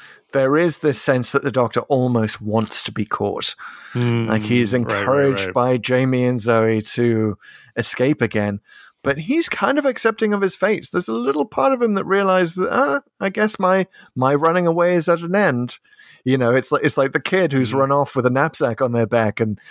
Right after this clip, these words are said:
Speaker 1: gotten as far as the end of the block. <laughs>
Speaker 2: Yeah. No, it's,
Speaker 1: Uh,
Speaker 2: it's, and it, I think it's true to his motivation, and they didn't forget
Speaker 1: Mm.
Speaker 2: about that. I don't know if they had this in mind, but remember we did The Doctor's Wife,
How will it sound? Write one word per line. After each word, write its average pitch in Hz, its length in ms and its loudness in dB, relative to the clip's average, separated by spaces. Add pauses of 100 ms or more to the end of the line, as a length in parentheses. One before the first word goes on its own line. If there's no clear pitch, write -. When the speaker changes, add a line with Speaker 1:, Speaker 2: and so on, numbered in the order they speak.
(340)
Speaker 1:
gotten 135 240 0
as 131 160 2
far 135 380 2
as 120 100 -4
the 131 120 2
end 123 120 2
of 123 80 -2
the 123 60 2
block. 151 400 0 (160)
<laughs> - 160 -2
Speaker 2:
Yeah. 131 200 0 (500)
No, 202 240 2
it's, 160 140 -4
Speaker 1:
Uh, 139 360 2
Speaker 2:
it's, 104 100 -8
and 175 220 0
it, 180 160 -2
I 170 60 2
think 202 180 -4
it's - 120 -4
true 180 260 0
to 175 80 2
his 165 140 -2
motivation, 160 540 -2
and 139 140 -4
they 143 160 0
didn't 151 300 -6
forget 139 240 2
Speaker 1:
Mm. 123 40 2
Speaker 2:
about 107 220 -2
that. 101 180 -2
I 123 80 0
don't 135 140 -2
know 120 80 0
if - 80 -10
they 98 80 -4
had 107 200 -2
this 110 160 -4
in 110 100 -4
mind, 117 340 0
but 92 80 -6
remember 104 280 -6
we 101 120 -2
did 104 120 0
The 95 60 -10
Doctor's 98 400 -4
Wife, 131 380 -2